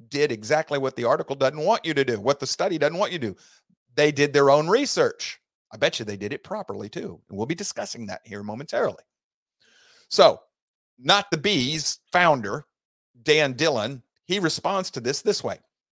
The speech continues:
"We are aware that NewsGuard has given our site a laughably low trust score. It's not good for our business, but we take this rating as a badge of honor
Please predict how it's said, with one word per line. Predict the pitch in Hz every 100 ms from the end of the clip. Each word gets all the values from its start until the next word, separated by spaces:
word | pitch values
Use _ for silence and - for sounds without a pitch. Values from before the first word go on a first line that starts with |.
| _ _ _ _ _ _ _ _ _ _ _ _ _ _
"We | 117 170 214 226 -
are | 156 170 170
aware | 156 127 110 110 110
that | 107 104
NewsGuard | 117 151 131 113 107 104 104
has | 104 -
given | 123 139 135
our | 113 120
site | 117 - 95 92 - 92
a | 95
laughably | 87 104 175 180 156 110 107 98
low | 101 151 139
trust | - 156 139 -
score. | - - 92 - _ _ _ _ _ -
It's | 147 -
not | 180 190 147
good | 151 180
for | - 123
our | 104
business, | 92 160 370 233 107 135 - _ _ _ _ 135
but | 135
we | 220
take | 277 190 180
this | 139 156 -
rating | 113 110 107 117 -
as | 107 95
a | 95
badge | - 104 135 147
of | 135
honor | 98 95 95